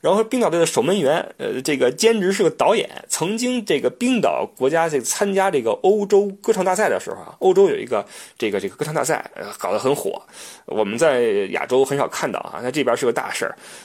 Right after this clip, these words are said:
呃，这个参加这个比赛的参赛短片就是这哥们儿拍的，作为一个导演还是挺，挺成功的。所以这个队让我们觉得很有意思哈。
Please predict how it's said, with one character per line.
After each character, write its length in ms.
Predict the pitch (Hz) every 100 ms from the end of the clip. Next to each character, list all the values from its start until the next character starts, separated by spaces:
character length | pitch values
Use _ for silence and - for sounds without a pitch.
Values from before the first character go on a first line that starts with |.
| - -
呃， 220 | 127 135
这 120 | 165
个 100 | 165
参 220 | - 233
加 140 | 233 220
这 100 | 202
个 80 |
比 100 | 127
赛 100 | 139
的 100 | 151 135
参 360 | - - 247
赛 200 | 226 180
短 260 | 135 - 110
片 280 | - 220 240
就 180 | 180 117
是 80 |
这 140 | 120 117
哥 60 |
们 80 | 110
儿 40 | 92
拍 280 | - 127
的， 80 | 101
作 120 | 87 143
为 80 |
一 60 | 156
个 80 | 151
导 260 | - 127
演 120 | 175 -
还 120 | 110
是 280 | 113 104 - - - -
挺， 300 | - 113 92 92
挺 180 | - 120
成 180 | 123 151
功 140 | 185
的。 140 | 139 - - -
所 100 | 220
以 40 |
这 100 | 302
个 80 | 269
队 260 | 294 180 - - - -
让 160 | 247
我 40 | 175
们 100 | 147
觉 100 | 196
得 260 | 254 - -
很 200 | - 240
有 100 | 294
意 180 | 262 302
思 160 | 110 95
哈。 240 | 87